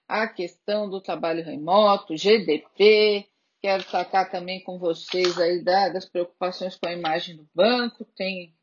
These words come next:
a pec trinta e dois, o informe sobre a funcef, saúde e caixa, tá bom? De antemão, é, quem quiser se cadastrar pra receber nossa,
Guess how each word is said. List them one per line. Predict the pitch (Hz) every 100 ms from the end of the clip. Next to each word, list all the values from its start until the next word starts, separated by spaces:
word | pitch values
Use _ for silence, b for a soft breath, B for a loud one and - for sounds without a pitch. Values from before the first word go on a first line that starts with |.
| _
a | -
pec | - 190 190
trinta | - 180 -
e | 156
dois, | - 180 226 220 208 208 - B B B B -
o |
informe | 180 - 190 190
sobre | 180 185 170
a | 175
funcef, | - 160 - 190 202 190
saúde | - 190 180 175
e | 208
caixa, | - - - - - _ -
tá | 151
bom? | 143 196 220 214 _ -
De | 214
antemão, | 269 262 254 220 220 262 277 - _
é, | - 202 190 180
quem | - 233 233
quiser | 233 214 185 185 202 196
se | _ -
cadastrar | 196 196 185 170 - - 208 220 214
pra | 190
receber | 196 190 - 185 156 185 175
nossa, | 180 - - 190 175 156 160